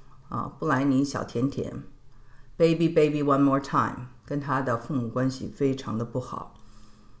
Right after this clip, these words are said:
还有陈美，一个中国和泰国混血的小提琴家，当时非常的性感啊。我在香港的时候有去看她的表演，当年真的是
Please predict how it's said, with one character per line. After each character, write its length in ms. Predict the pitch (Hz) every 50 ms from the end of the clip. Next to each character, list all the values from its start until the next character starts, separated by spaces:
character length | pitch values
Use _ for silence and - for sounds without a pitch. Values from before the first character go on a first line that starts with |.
| - - - - - - - - -
还 220 | - - 160 165
有 200 | 175 165 139 - -
陈 180 | - - 160
美， 500 | 165 190 175 123 - 87 113 113 - - - - - - - - - - - - - - - - - - - - - - - - - - - - - - -
一 140 | - 151 143
个 600 | - - 151 143 135 131 127 - - - - - - - - - - - - - - - - -
中 300 | - 196 190 202 196 190
国 260 | 185 156 139 131 131 135
和 160 | - 120 123
泰 300 | - - - - 247 -
国 420 | - - - - - - - - - -
混 280 | - - - 202 175
血 240 | 170 - - - -
的 160 | - 85 87
小 220 | 120 - - - -
提 180 | - - 139
琴 200 | 139 - 135 127
家， 420 | 131 131 131 123 120 117 - - - - - - - - - - - - - - - -
当 160 | - 143 143 147
时 140 | - - 135
非 160 | - - 143
常 160 | - - 131
的 80 | 131 131
性 260 | 127 - - 175 135
感 260 | 113 104 - - - -
啊。 240 | - 117 - 120 - - - - - - - - -
我 100 | 135 127
在 300 | 127 - 147 131 123 120
香 220 | 123 - 165 151
港 140 | - 123 -
的 40 | -
时 160 | - - 127
候 100 | 120 113
有 120 | 117 -
去 200 | - - - - 110
看 240 | - - - 147 135
她 120 | 127 135
的 140 | 123 123 110
表 240 | - - - 104 127
演， 340 | 135 120 - - - - - - - - - - - - - -
当 160 | - 135 139
年 180 | 139 131 127 127
真 140 | 127 139 139
的 80 | 131
是 400 | 123 - - 127 113 76 69 -